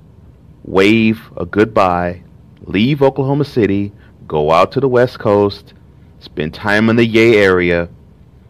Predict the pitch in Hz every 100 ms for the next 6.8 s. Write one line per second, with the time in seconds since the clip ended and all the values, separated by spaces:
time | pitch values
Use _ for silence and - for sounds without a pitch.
0 | - - 90 85 92 95 87 92 87 90
1 | - 92 92 - 82 80 80 - 82 76
2 | 71 85 87 85 78 76 - 73 71 69
3 | 69 - - - - - - - - -
4 | - - 85 80 80 - 82 64 64 65
5 | - - - - - - - - 85 73
6 | 73 82 78 67 73 62 - -